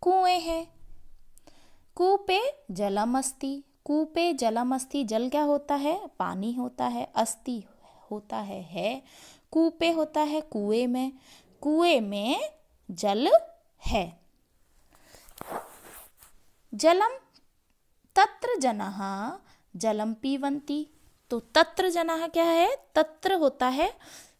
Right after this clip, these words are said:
यहाँ, जो तत्र होता है यहाँ या वहाँ, वहाँ लोग, यहाँ लोग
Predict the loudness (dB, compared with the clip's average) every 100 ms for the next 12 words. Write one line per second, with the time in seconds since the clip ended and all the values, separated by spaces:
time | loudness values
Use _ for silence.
0 | _ _ _ _ _ 0 4 4 0 -8
1 | -10 _ _ _ -12 -2 0 0 2 4
2 | 4 2 2 4 2 0 _ 0 2 2
3 | -2 -2 0 0 0 -2 -2 -4 -4 -4
4 | -4 -2 -2 2 0 2 2 2 -2 -4
5 | -6 -2 0 2 4 2 0 -2 2 0